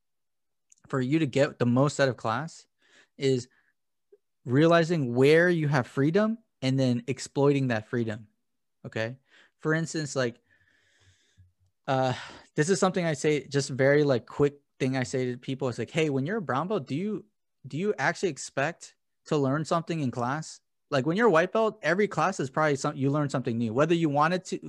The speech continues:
whether you liked it or not, you learn something. Like, "Oh, that's how you get out of an armbar? Oh shit." You know what I mean? "I've been doing it this way." Right?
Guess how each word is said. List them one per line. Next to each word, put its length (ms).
whether 360
you 160
liked 300
it 60
or 100
not, 280
you 100
learn 280
something. 340
Like, 180
"Oh, 140
that's 280
how 100
you 80
get 100
out 80
of 100
an 60
armbar? 380
Oh 140
shit." 540
You 100
know 60
what 80
I 20
mean? 140
"I've 100
been 120
doing 180
it 100
this 240
way." 240
Right? 280